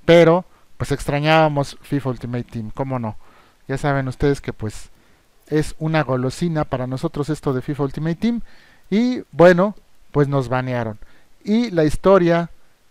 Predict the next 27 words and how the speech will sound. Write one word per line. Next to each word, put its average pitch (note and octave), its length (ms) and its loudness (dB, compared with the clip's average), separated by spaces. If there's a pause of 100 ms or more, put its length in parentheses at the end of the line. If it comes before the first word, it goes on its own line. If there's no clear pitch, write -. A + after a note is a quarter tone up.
(260)
eh, C3 400 0 (140)
se - 200 -2
cuenta, E3 720 2 (120)
digamos D3 400 -6
que - 180 -4
sola, F3 540 4 (720)
se - 220 -8
cuenta D#3 580 0 (380)
desde, D3 600 2 (600)
pues, C3+ 180 -2
los C3 220 -2
mails F3+ 300 2
que - 100 -4
nos C#3 160 -6
empezaron D3+ 520 -2
a D3+ 80 0
mandar. F3+ 560 4 (460)
Nos B2 120 -10
empezaron D3+ 600 -2
a, B2 340 -2 (400)
a - 40 -14
mandar C#3 380 -2
por C3+ 200 -2
ahí D3 200 2
algunas, D3 640 -2
algunas C#3 400 -6
cuestiones D3+ 880 2